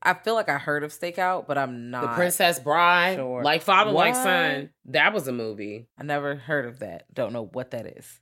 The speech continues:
Speaker 2: It's all good. You're not
Speaker 1: Okay.
Speaker 2: missing anything.
Speaker 1: All
Speaker 2: That's all
Speaker 1: right,
Speaker 2: I gotta
Speaker 1: wonderful.
Speaker 2: say. But
Speaker 1: Is that
Speaker 2: yeah,
Speaker 1: one
Speaker 2: it
Speaker 1: of
Speaker 2: was
Speaker 1: those white
Speaker 2: doing
Speaker 1: coming
Speaker 2: numbers.
Speaker 1: of age
Speaker 2: Yeah.
Speaker 1: movies? Okay.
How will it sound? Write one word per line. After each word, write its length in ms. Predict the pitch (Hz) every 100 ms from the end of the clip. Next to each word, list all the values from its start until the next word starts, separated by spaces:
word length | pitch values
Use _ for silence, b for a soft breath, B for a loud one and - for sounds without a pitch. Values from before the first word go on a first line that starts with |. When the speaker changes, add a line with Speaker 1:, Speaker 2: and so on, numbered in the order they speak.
| -
Speaker 2:
It's 160 | 123 101
all 140 | - -
good. 220 | - - -
You're 120 | 123
not 120 | 110
Speaker 1:
Okay. 80 | -
Speaker 2:
missing 200 | 135 -
anything. 380 | - - _ _ _ -
Speaker 1:
All 60 | 262
Speaker 2:
That's 40 |
all 40 | 240
Speaker 1:
right, 100 | 180
Speaker 2:
I 40 |
gotta 100 | -
Speaker 1:
wonderful. 360 | 226 196 - -
Speaker 2:
say. 60 | - -
But 80 | 220
Speaker 1:
Is 40 |
that 40 | 285
Speaker 2:
yeah, 60 |
Speaker 1:
one 40 | 196
Speaker 2:
it 40 |
Speaker 1:
of 40 |
Speaker 2:
was 100 | 202
Speaker 1:
those 60 | 170
white 80 | -
Speaker 2:
doing 100 | 180
Speaker 1:
coming 180 | 180 170
Speaker 2:
numbers. 80 | 147
Speaker 1:
of 60 |
age 440 | 151 170 - - - _
Speaker 2:
Yeah. 120 | - 165
Speaker 1:
movies? 460 | 175 185 180 - -
Okay. 360 | 147 - -